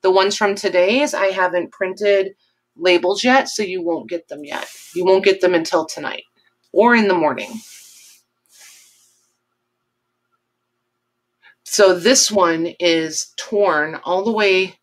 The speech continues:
across the center and then pinned in place. So this one is actually two pieces. So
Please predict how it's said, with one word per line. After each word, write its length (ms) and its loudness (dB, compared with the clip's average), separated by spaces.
across 520 -2
the 120 -4
center 640 -8
and 160 2
then 360 2
pinned 400 0
in 240 -4
place. 760 -8
So 260 4
this 200 0
one 120 -2
is 120 -2
actually 720 -4
two 180 6
pieces. 760 -4
So 600 6